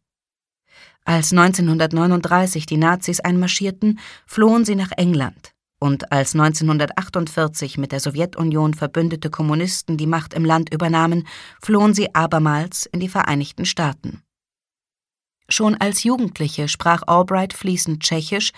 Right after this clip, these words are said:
Französisch und Englisch, und während ihrer Zeit am Wellesley College träumte sie davon, Journalistin zu werden. In den darauffolgenden Jahren, die sie der Karriere ihres Ehemannes und der Kindererziehung widmete,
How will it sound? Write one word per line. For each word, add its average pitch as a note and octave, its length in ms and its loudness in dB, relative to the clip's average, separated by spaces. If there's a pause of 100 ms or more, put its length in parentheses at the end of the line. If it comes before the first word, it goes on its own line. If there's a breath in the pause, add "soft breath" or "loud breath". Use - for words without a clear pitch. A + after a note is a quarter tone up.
(200 loud breath)
Französisch E3+ 840 -2
und F#3+ 160 -4
Englisch, E3 420 2 (440 loud breath)
und E3+ 200 0
während F3 340 2
ihrer D#3 220 -4
Zeit F#3 300 0
am C#3 160 -2
Wellesley E3+ 440 -2
College F3 540 -4
träumte E3+ 440 0
sie F#3+ 120 -4
davon, G3 380 -4
Journalistin G3 640 -2
zu C3 160 -2
werden. B2 400 -8 (1300 loud breath)
In G3 140 2
den G#3+ 160 2
darauffolgenden G3 760 2
Jahren, E3+ 640 -2
die D3+ 120 -2
sie C#3 140 -4
der B2 160 -8
Karriere C#3 540 -2
ihres C3+ 300 -10
Ehemannes D#3+ 680 -2
und D3+ 240 -4
der C#3 80 -4
Kindererziehung D#3+ 800 0
widmete, E3+ 480 -2